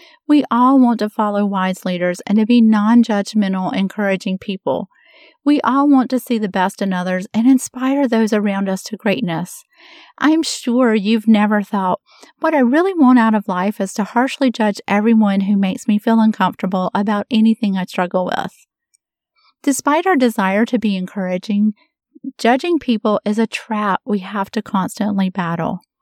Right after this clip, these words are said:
How do we read these stories and Jesus' teaching about not being judgmental and really live differently? Jesus addressed the continual nature of our struggle in the next part of his lesson on not judging.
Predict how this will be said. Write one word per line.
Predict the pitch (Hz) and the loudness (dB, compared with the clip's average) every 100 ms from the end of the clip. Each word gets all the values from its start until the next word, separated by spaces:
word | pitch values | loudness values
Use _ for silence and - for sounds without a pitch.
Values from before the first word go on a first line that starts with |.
| _ _ _ _ | _ _ _ _
How | - 240 285 | -6 0 2
do | 359 | 0
we | 349 330 | 0 2
read | 233 240 240 226 | 4 6 4 4
these | 226 220 | 2 2
stories | - 208 190 185 190 190 - | -2 -4 -2 -2 -4 -8 -10
and | - 208 | -2 0
Jesus' | 196 214 208 240 226 233 - | 0 -2 0 -2 -2 -4 -4
teaching | 214 190 202 190 | -6 -4 -4 -4
about | 185 190 196 | -2 -2 -2
not | 196 202 214 247 | 0 0 0 0
being | 240 240 220 | 0 2 2
judgmental | 196 185 - 190 185 180 180 - _ _ _ | 0 -6 -4 -2 0 -2 -6 -14 _ _ _
and | 240 254 240 | 4 8 8
really | 247 262 262 254 | 8 6 6 4
live | 226 202 196 | 2 0 -2
differently? | - 185 175 - 175 233 175 _ _ _ _ _ _ _ | -4 -4 -2 -4 -4 -6 -8 _ _ _ _ _ _ _
Jesus | - 302 320 359 - | 0 0 2 -2 0
addressed | 226 208 190 214 - | 0 0 0 -2 -4
the | |
continual | 240 202 - 220 220 214 | -6 -6 -4 2 4 4
nature | 214 185 185 - 247 240 | 2 0 -4 -2 0 0
of | 190 | 0
our | 196 | -2
struggle | 185 - - 185 196 233 233 | -6 -8 -8 -4 -2 0 0
in | 214 | 2
the | 208 | 4
next | 202 226 - - | 4 2 0 -8
part | 214 202 | -6 -4
of | 190 | -4
his | 202 - | -6 -2
lesson | 185 175 190 190 | -4 -2 -2 -2
on | - 190 | 0 0
not | 185 180 | 0 -2
judging. | 196 196 175 190 208 | -4 -4 -4 -4 -4